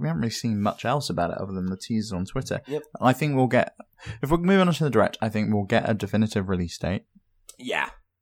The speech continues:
Speaker 2: Or at least, at least a hard window, like,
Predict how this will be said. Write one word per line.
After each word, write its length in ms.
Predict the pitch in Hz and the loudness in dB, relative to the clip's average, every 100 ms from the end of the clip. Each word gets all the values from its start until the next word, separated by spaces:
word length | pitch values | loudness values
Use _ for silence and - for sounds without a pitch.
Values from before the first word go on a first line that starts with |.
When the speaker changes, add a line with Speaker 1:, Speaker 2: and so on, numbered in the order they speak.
| - | 2
Speaker 2:
Or 120 | 226 | 4
at 140 | 214 | 4
least, 360 | 196 240 220 - | 2 -2 -4 -2
at 100 | - 190 | 0 2
least 260 | 208 196 | 0 2
a 80 | 185 | 2
hard 560 | - 135 147 143 139 113 | 0 2 6 6 4 -2
window, 540 | 123 135 139 151 151 - | -2 2 4 4 -2 -6
like, 400 | 131 120 110 | 0 2 0